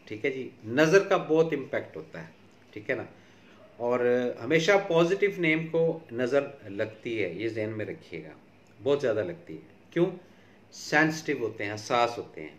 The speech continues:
वो जैसे कहते हैं ना, जितना खून जो है वो पतला होता है ना, immediate वो effective होता है, उसको एलर्जी immediate हो जाती है। पतले खून की बात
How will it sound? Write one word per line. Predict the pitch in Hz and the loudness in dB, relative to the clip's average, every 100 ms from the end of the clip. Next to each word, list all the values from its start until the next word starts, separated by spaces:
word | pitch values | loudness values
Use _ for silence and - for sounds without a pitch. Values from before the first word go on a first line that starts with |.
| - | -16
वो | 120 | -2
जैसे | 135 - | -2 0
कहते | 165 165 | -2 0
हैं | 196 | -2
ना, | - | -2
जितना | 147 143 175 165 151 - - | -6 -4 -4 -4 -6 -12 -20
खून | - - 143 160 160 | -20 0 4 4 2
जो | 135 | 0
है | 135 | 0
वो | 131 131 123 - - - | 0 -2 -4 -12 -20 -4
पतला | 127 - 147 | -4 -2 -2
होता | 131 107 | -2 -4
है | 151 | -8
ना, | 160 - - - - - - | -8 -14 -20 -20 -20 -20 -10
immediate | 135 151 151 147 147 | -2 0 2 0 0
वो | 135 | -4
effective | - 123 113 - 104 | -2 -4 -4 -4 -6
होता | 92 98 | -6 -10
है, | |
उसको | 131 - 151 | -12 0 2
एलर्जी | 143 131 127 143 | 4 2 0 -6
immediate | 135 131 131 117 | -4 -2 0 -2
हो | 107 | -4
जाती | 104 - 95 | -6 -10 -14
है। | 98 - - - - - - - - - - | -14 -18 -20 -20 -20 -20 -20 -20 -20 -20 -6
पतले | 123 - 123 | -4 -2 -4
खून | 113 120 110 | -4 -8 -10
की | - | -10
बात | 104 85 | -10 -12